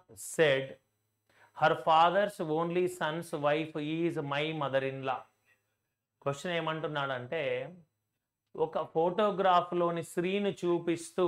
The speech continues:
మీరా ఈ విధంగా మాట్లాడుతున్నారు, ఇక్కడ ది కాదు, మాట్లాడుతున్నారు. ఎందుకంటే పేరును బట్టి జెండర్‌ను డిసైడ్ చేయకూడదు,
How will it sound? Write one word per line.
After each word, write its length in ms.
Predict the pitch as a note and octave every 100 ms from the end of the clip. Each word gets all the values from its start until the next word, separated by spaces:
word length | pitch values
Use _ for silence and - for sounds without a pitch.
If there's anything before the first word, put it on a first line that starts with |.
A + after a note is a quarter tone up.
| D3+ C#3+ E3+ F3 _ _ _ -
మీరా 520 | C3+ E3 F#3+ G3 G3+ G3+ G3
ఈ 120 | E3+
విధంగా 380 | E3+ F3 F3+ F#3 E3+
మాట్లాడుతున్నారు, 1160 | C#3 D3+ E3 D3 C#3+ C#3 C3 B2+ B2+ B2 B2+ D#3+ -
ఇక్కడ 220 | A#2+ C3+ A2 G#2
ది 160 | B2+ F3
కాదు, 240 | F3 C#3+ G3+ C3
మాట్లాడుతున్నారు. 1300 | B2+ C3 - C3+ C3 B2 - A#2+ A#2+ A#2 G#2+ A#2 D#3 - _ _ _ _ -
ఎందుకంటే 500 | D#3+ F#3+ F3 E3+ A3 A3
పేరును 440 | E3 F#3 G3 F#3+
బట్టి 340 | C#3+ - A#3 F3+
జెండర్‌ను 540 | C#3 D3+ F3 E3+ F#3 E3+
డిసైడ్ 400 | C#3+ - E3+ D#3
చేయకూడదు, 760 | C#3+ C#3 C3+ B2+ A#2+ A#2 A#2